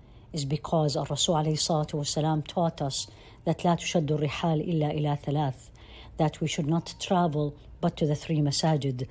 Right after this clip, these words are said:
or the masajid that we should visit, that we aimingly travel only to them, is actually the number one is Al-Masjid Al-Haram, and number two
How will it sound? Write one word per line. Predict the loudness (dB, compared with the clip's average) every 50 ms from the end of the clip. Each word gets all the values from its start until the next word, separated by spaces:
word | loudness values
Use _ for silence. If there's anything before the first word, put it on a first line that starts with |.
| -10 -20 -20 -20 -20 -20 -20 -10
or | 0 4 4 4
the | 6 6
masajid | 4 4 4 4 4 6 6 6 6 4 2 2
that | 2 0 0 0
we | -2 -2
should | -2 0 -4 -4 -4
visit, | 0 0 2 2 4 2 0 0 -4 -14 -14 -20 -20 -20 -8 -6
that | -6 -6 -2 -2
we | 0 0 0 -2 -6 -2 6
aimingly | 10 12 12 12 12 12 10 8 6 4 2 0 0 -2
travel | -4 -2 2 2 4 4 4 4 4 2 4 6
only | 10 12 12 12 12 10 8 6
to | 6 2 2
them, | 4 6 4 4 4 0 -2 -10 -20 -20 -20 -8
is | -6 -4 -4
actually | -2 -2 -2 -4 -4 -4 -2 0 0 0
the | 0 -2 -2 -4
number | 0 2 4 4 6 6 4
one | 4 6 6 4 4
is | 4 2 0
Al-Masjid | 2 4 4 4 2 2 0 0
Al-Haram, | 0 -2 0 -2 -2 0 2 2 2 2 0 -2 -14 -20 -20 -20 -20 -4 2
and | 4 4
number | 4 4 2 0
two | -4 -6 -2 0 2 2 2 2